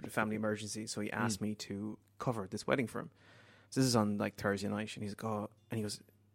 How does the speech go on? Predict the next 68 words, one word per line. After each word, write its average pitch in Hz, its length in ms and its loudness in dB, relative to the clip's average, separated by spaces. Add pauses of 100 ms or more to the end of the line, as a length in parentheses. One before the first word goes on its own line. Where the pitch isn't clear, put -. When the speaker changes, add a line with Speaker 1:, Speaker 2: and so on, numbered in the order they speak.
(200)
Speaker 1:
"It's 131 180 0
on 143 100 2
at 123 160 0
three 165 180 6
o'clock, 139 460 4
and 117 100 2
it's 107 200 0
in 117 80 0
such - 220 0
a - 40 -4
place, 120 420 2
and 110 180 -2
can 117 100 -2
you 113 60 2
do 120 120 4
it?" 110 40 2
And - 80 -2
I 120 40 0
was 117 80 0
like, 117 120 -2
"Yeah, 214 160 8
sound." 196 380 6
And - 60 6
I 143 40 8
was 143 100 4
like, - 160 4
and 120 120 4
he, - 80 2
and - 100 2
he 127 60 6
just 120 120 2
hung 120 140 2
up, 110 200 0 (220)
and 110 100 -2
then 107 80 0
he 107 60 0
knocked 107 220 0
off 104 100 -2
his 113 120 -4
phone. 104 280 0 (420)
Speaker 2:
No. 92 760 0 (260)
Speaker 1:
And 117 380 2
'cause, 104 200 -2 (120)
look, 120 160 2
it - 40 2
was, 107 60 2
Speaker 2:
That's - 180 4
Speaker 1:
it 139 120 8
was 127 80 12
a 120 40 10
Speaker 2:
rough. 120 60 4
Speaker 1:
big 135 140 10
family 117 200 4
emergency, 107 320 4
whatever. 104 300 -2
So 170 460 -2 (100)
I 160 60 -8
was 160 100 -8
like, - 100 -14
"Fuck, - 240 -10 (160)
all 156 80 -6
right, 113 280 -4
okay." 113 280 0 (320)
So - 140 0
I 143 40 6
rang 160 240 6
the 131 80 8
venue 123 440 6